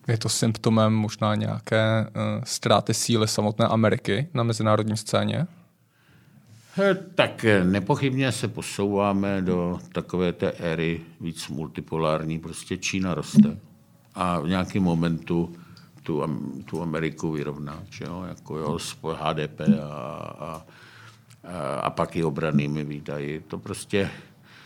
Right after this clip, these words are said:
Speaker 2: takhle je, ale zase tak bude se hrát podle nějakých pravidel možná rovnováhy sil.
Speaker 1: Hmm.
Speaker 2: To znamená, pokud to bude Čína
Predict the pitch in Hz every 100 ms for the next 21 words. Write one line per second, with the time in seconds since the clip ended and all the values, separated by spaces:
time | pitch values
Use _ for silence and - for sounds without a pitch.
0 | - _ _ 101 - 117 107 98 110 120
1 | 120 113 90 85 85 82 98 101 - 92
2 | 95 - 85 95 - 104 104 107 107 95
3 | 98 95 95 95 98 - 95 92 92 98
4 | 95 92 98 92 90 76 85 85 78 73
5 | - 98 104 113 - - 113 - - -
6 | - - - _ _ 92 78 80 87 87
7 | 90 87 85 92 - 90 85 85 - 92
8 | 82